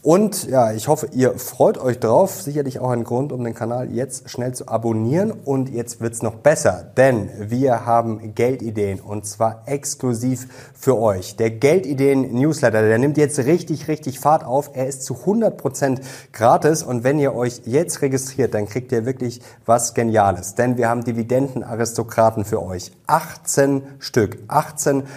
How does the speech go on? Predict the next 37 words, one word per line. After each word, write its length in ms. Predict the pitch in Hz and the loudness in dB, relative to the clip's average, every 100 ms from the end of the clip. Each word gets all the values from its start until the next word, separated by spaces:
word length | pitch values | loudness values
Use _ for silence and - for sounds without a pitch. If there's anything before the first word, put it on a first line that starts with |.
| - - | -20 -2
Aktien 680 | 143 147 - 127 127 127 | -2 0 0 2 2 2
mit 320 | 123 123 - - | 0 -2 -6 -14
sehr 400 | - 104 143 165 | -8 2 4 6
hohen 180 | 156 147 | 4 4
Divi-, 560 | 135 135 131 135 135 113 | 2 2 -2 0 -2 0
Dividendenrenditen, 920 | 123 123 135 120 110 110 120 127 117 | -2 0 0 2 0 0 0 -2 0
bis 320 | 180 190 - | 0 0 -6
zu 220 | - 170 | -2 -2
zehn 440 | 160 - 175 214 208 | -2 -2 2 2 0
Prozent. 520 | - 143 - 147 202 220 | 0 -2 2 2 2 0
Und 200 | 139 135 | -2 0
jetzt 180 | 170 - | 0 0
kommt 160 | 170 | 2
das 140 | 147 131 | 2 2
Wichtige, 480 | 185 139 131 180 - - - - | 0 2 2 2 -2 -16 -14 -10
die 160 | 120 | -8
können 340 | - 147 165 131 | -2 2 2 2
sich 220 | 131 - | 0 0
das 360 | 123 120 - - | -2 -2 -8 -4
auch 280 | 107 - - | -4 -4 -14
leisten. 580 | 104 107 147 202 - 107 | -4 4 4 4 0 -2
Nicht 200 | 143 175 | -2 -2
einfach 160 | 165 160 | 0 0
eine 140 | 139 | 2
hohe 180 | 135 147 | 4 2
Dividendenrendite, 920 | 127 123 135 165 160 139 139 143 131 | 2 -2 -2 -2 0 -2 -2 -2 -4
wir 120 | 117 | -2
haben 100 | 117 | -2
das 180 | 113 110 - - - | -2 -4 -8 -20 -4
durchanalysiert, 880 | - 185 185 135 139 131 123 143 143 | 4 4 4 2 2 2 2 2 0
wir 80 | 120 | 0
haben 100 | 120 | 0
uns 200 | 123 117 | 0 -4
angeschaut, 460 | 139 143 123 117 110 | -2 0 2 0 0
die 60 | |
Payout-Ratio, 960 | 110 - 165 - 117 110 110 104 - 110 - | -8 -4 -2 2 0 2 2 2 0 -2 0
ob 280 | 131 - | -2 -2